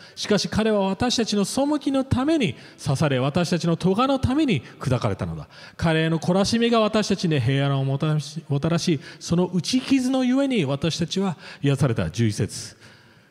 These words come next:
彼は自分の魂の激しい苦しみを見て、見て満足する。私のたば-、正しいしもべ。This is a expressionね、その表現です。その知識によって多くの人々を義とし、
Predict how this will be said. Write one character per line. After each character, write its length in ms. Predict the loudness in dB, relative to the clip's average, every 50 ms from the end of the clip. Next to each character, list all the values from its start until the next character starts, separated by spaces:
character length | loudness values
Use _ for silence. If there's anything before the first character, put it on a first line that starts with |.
| _ _ _ _ _ _ _ _ _ _ _ _ _ _ _ _ _ _ _ _ _ _ _ _ _
彼 220 | 0 2 2 4 4
は 140 | 4 2
自 180 | 2 2 0 2
分 180 | 2 2 2 0
の 80 | 0
魂 400 | 0 0 0 0 0 0 0 0 0
の 80 | 0
激 420 | 0 0 0 0 2 2 2 2 2
し 220 | 2 2 2 2
い 40 | 2
苦 220 | 0 0 0 0 2
し 100 | 2 2
み 80 | 2
を 80 | 2 2
見 140 | 2 0 -2
て、 160 | -2 -2 0
見 120 | 0 0
て 180 | 2 2 2 0
満 380 | 0 -2 -2 0 0 2 2
足 160 | 0 -2 -2 -2
す 40 |
る。 100 | -2 0
私 440 | 0 0 2 2 2 2 0 0 0
の 100 | -2 -2
た 260 | -2 -4 -2 0 0
ば-、 160 | 2 0 0 2
正 340 | 2 2 4 4 2 4
し 140 | 4 4 4
い 40 | 4
し 140 | 4 2 2
も 140 | 2 2 0
べ。 360 | 0 -4 -4 -8 -14 -20 -20 -20 -20 -20 -12 -6 -4
This 160 | -4 -2 -2
is 160 | -2 0 0
a 220 | 0 0 0 -2 -4
expression 480 | -4 -6 -4 -4 -4 -4 -4 -6 -6 -6
ね、 160 | -4 -4 -2
そ 100 | -2 -2
の 100 | -2 0
表 120 | 0 0
現 160 | 0 -2 -2
で 60 | -4 -6
す。 80 | -6
そ 100 | -4 -2
の 100 | -2 -2
知 220 | 0 0 0 0 0
識 180 | -2 -2 -2
に 100 | 0 0
よ 80 | 0 0
っ 20 |
て 120 | 0 -2 -2
多 300 | 0 2 4 4 4 4
く 80 | 2 2
の 120 | 0 0
人 180 | 2 0 0 0
々 200 | 2 2 0 0
を 20 |
義 180 | 0 0 0 0
と 120 | 0 0
し、 260 | 0 0 -2 -2 -2